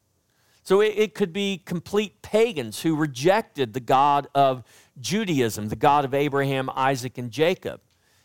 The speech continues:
It, it was whoever was there. And it was in that context that Paul began to talk to them about this God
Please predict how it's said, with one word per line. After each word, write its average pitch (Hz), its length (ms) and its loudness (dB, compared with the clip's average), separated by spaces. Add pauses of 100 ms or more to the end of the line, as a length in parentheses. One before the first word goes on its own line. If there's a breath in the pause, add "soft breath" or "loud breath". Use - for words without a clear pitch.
(140)
It, - 180 -2 (200)
it 196 160 2
was 180 200 -2
whoever 208 420 2
was 156 260 -2
there. 143 440 0 (240 soft breath)
And 175 140 2
it 185 140 -2
was 165 140 -2
in 190 160 2
that 220 240 -2
context 214 720 -2
that - 180 -4
Paul 202 360 2
began 147 380 -4
to 143 80 -14
talk - 580 -2
to 156 100 -6
them 117 520 -4 (520)
about 139 540 0
this 156 220 -4
God 139 560 0